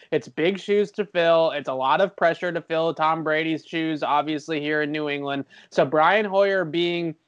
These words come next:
a stopgap for a week or two weeks or maybe the first month of the season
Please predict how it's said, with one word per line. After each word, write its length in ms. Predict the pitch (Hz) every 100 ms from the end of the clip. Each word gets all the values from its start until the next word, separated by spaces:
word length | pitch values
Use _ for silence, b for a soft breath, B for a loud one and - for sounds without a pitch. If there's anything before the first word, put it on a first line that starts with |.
| _
a 100 | 151
stopgap 880 | - - 156 170 175 185 175 180 -
for 160 | 175 165
a 100 | 156
week 360 | 151 180 180
or 240 | 175 160 135
two 280 | - 175 190
weeks 300 | 196 185 175
or 60 |
maybe 280 | 147 160 165
the 120 | 160
first 280 | - 170 139
month 300 | 139 156 175
of 100 | 165
the 100 | 151
season 520 | - 160 165 185 185